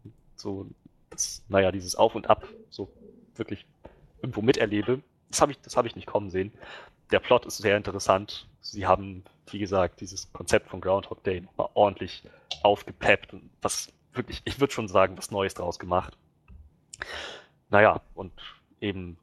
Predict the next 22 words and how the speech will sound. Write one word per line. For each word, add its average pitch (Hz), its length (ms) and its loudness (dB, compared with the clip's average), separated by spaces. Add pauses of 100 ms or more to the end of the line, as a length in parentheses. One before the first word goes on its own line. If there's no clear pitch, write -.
die - 60 -10
charakterliche 101 560 2
Entwicklung 92 420 -4
ist - 80 -12
so 92 80 -14
ziemlich - 280 -14
die - 80 -16
größte 95 320 -8
Stärke. 90 360 0 (420)
Tree 117 440 0 (220)
anfängt 110 420 2
und 95 80 -10
wie 110 60 -4
sie 104 100 -8
dann 95 160 0
aufhört, 98 600 0 (380)
so, 92 240 -8
das, - 480 -10 (800)
das - 160 0
hab 113 100 6
ich - 140 -10 (640)
bisher 117 520 2